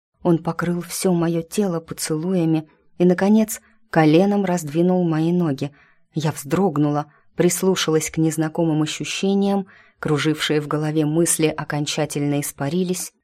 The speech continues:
и я выгнулась, подаваясь навстречу Эрику. Он не отрывал от меня взгляда. Я тонула в его зеленых глазах.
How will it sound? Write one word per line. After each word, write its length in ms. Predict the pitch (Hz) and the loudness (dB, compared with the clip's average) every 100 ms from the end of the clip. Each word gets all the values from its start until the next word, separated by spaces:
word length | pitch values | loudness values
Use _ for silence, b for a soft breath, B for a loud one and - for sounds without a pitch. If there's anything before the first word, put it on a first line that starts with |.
| _ - | _ -2
и 60 | |
я 180 | 185 220 | 2 2
выгнулась, 600 | 156 196 175 185 180 - | 4 2 4 2 0 -4
подаваясь 680 | - 143 135 139 160 160 - | -6 -4 -2 -2 -2 -2 -4
навстречу 680 | 139 - - 139 - - - | -4 -6 -6 -6 -6 -10 -8
Эрику. 480 | 147 135 131 143 139 _ _ _ - | -6 -6 -8 -14 -16 _ _ _ -2
Он 220 | 156 143 - - | 0 0 -4 -4
не 120 | 151 | -2
отрывал 440 | 143 160 151 143 | -2 -4 -2 -2
от 140 | 143 151 | -2 0
меня 220 | 143 143 | 0 -2
взгляда. 580 | 143 143 139 131 135 - _ _ _ | -6 -4 -4 -6 -10 -16 _ _ _
Я 240 | 160 151 | 0 0
тонула 640 | 147 147 147 160 160 139 139 | 0 0 2 2 2 0 -2
в 20 | |
его 320 | 147 151 151 | -4 -4 -4
зеленых 560 | 147 151 147 151 139 135 | -4 -2 0 0 0 -2
глазах. 680 | 143 143 143 165 170 - | -4 -4 -4 -6 -4 -6